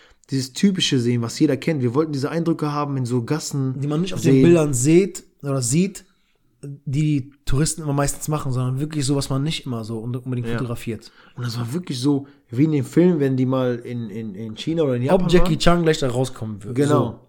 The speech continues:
Speaker 2: So. Ob Jackie Chan gleich von dieser Ecke rauskommt und sagt,
Speaker 1: Wir drehen
Speaker 2: „Konnichiwa“,
Speaker 1: Rush Hour fünf jetzt.
Speaker 2: „Konnichiwa“,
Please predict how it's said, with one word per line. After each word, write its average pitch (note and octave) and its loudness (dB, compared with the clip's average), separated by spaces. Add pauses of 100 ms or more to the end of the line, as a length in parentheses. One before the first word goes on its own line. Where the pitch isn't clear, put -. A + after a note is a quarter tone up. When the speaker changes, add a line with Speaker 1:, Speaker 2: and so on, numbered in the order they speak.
(120)
Speaker 2:
So. C3+ -8
Ob C#3 -6
Jackie C3 -6
Chan E3+ 2
gleich D#3+ 2
von C#3 -4
dieser C3+ -2
Ecke D3+ -6
rauskommt C#3 -2
und B2 -6
sagt, C3+ -4
Speaker 1:
Wir - -20 (920)
drehen - 0 (200)
Speaker 2:
„Konnichiwa“, C#3 6
Speaker 1:
Rush C#3 2
Hour C3 4
fünf C3+ -4
jetzt. A#2+ 0
Speaker 2:
„Konnichiwa“, C3 2